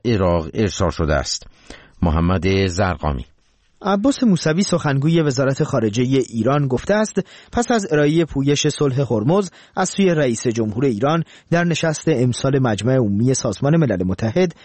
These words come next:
Speaker 2: حسن روحانی متن کامل این طرح را برای سران کشورهای عضو شورای همکاری خلیج فارس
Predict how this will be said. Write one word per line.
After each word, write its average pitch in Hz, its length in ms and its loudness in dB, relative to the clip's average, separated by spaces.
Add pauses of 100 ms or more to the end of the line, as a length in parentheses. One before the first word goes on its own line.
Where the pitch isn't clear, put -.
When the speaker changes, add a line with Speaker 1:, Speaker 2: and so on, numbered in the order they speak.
(160)
Speaker 2:
حسن 196 280 0
روحانی 143 480 2 (260)
متن 147 420 0
کامل 127 380 0
این 104 160 2
طرح 131 260 -2
را 143 180 0 (240)
برای 180 300 2
سران 147 480 0
کشورهای 135 840 0
عضو 135 360 0 (220)
شورای 123 520 0
همکاری 113 600 0
خلیج 95 360 -2
فارس 165 380 -2